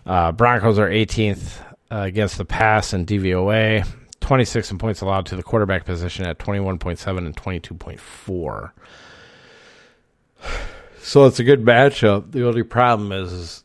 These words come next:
they're pretty good against the run. Uh, so they might run, be able to run a spy on Cam in this spot. It's just kinda my thought. Uh, also, when you look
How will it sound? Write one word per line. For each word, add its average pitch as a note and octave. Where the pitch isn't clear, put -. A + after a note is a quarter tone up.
they're G#2+
pretty A2
good G2
against F2+
the E2
run. G2
Uh, E2
so -
they E2+
might G2
run, F#2
be F#2
able F2
to E2+
run E2+
a D2+
spy D#2
on E2+
Cam F2
in E2
this D#2
spot. C#2+
It's -
just -
kinda C2+
my A#1+
thought. D2
Uh, D#2+
also, F#2+
when F2+
you F2+
look F#2